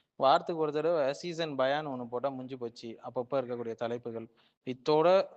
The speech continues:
பள்ளி பொறுப்பு முடிஞ்சு போச்சு என்று நிர்வாகிகள் நினைக்கிறாங்க. ஆனா பள்ளியை நிர்வகிக்கக்கூடிய பொறுப்பு சாதாரணமான ஒரு பொறுப்பு அல்ல. மறுமையில் அல்லாஹ் கேள்வி கேட்கக்கூடிய ஒரு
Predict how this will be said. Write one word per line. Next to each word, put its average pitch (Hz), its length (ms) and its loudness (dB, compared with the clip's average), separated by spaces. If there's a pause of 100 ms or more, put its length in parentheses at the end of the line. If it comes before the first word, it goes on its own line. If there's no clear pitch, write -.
பள்ளி 139 320 -4
பொறுப்பு 143 540 -6
முடிஞ்சு 139 340 -6
போச்சு 131 300 -8
என்று 135 160 -8
நிர்வாகிகள் 143 680 2
நினைக்கிறாங்க. 110 960 -4 (380)
ஆனா 123 220 -2
பள்ளியை 170 680 0 (100)
நிர்வகிக்கக்கூடிய 147 760 -2
பொறுப்பு 151 540 -4
சாதாரணமான 165 920 2
ஒரு 139 180 -2
பொறுப்பு 131 380 -6
அல்ல. 110 180 -4
மறுமையில் 139 540 -4
அல்லாஹ் 131 440 0
கேள்வி 156 380 -4
கேட்கக்கூடிய 131 520 -8
ஒரு 120 200 -4